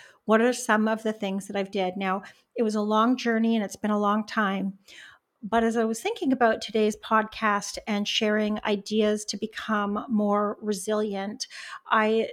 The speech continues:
started looking around online to see sort of, you know, was my experience typical? Was my experience of how I turned my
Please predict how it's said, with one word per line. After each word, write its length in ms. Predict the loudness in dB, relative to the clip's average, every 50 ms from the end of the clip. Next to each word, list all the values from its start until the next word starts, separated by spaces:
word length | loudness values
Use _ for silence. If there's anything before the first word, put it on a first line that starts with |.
| -8 _ _
started 600 | -12 -10 -2 2 2 4 4 4 2 0 -2 -4 -6
looking 420 | -4 -2 -2 0 0 0 0 0 2
around 460 | 2 2 4 6 6 6 4 2 0
online 720 | 0 0 0 0 0 0 2 4 4 4 4 2 0 -2 -4
to 120 | -6 -8
see 400 | -10 -6 -2 0 2 2 0 0 -4 -12 _ _ _ _ _ _ _ _
sort 260 | -6 -2 0 2 2
of, 320 | 2 0 -2 -4 -10 -16 _ _ _
you 100 | -2 -2
know, 380 | -2 0 -2 -4 -6 -8 -10 -14 -18 _ _ _ _ _ _ _
was 320 | -2 0 2 2 2 2 2
my 280 | 2 4 4 6 6
experience 1080 | 6 4 2 0 -6 -6 -2 0 2 4 4 4 2 2 0 -2 -2 -4 -6 -10 -12 -10
typical? 800 | -4 -2 -2 -2 -2 -6 -4 0 2 2 4 4 2 2 0 0
Was 320 | 0 0 0 0 0 -2
my 300 | -2 -2 0 2 2 2
experience 580 | 2 0 -2 -6 -4 -2 -2 0 0 -2 -4 -4
of 100 | -8 -6
how 140 | -2 -2 0
I 80 | 0
turned 400 | -2 -4 -4 -2 -2 -2 -2 -4
my 160 | -4 -4 -4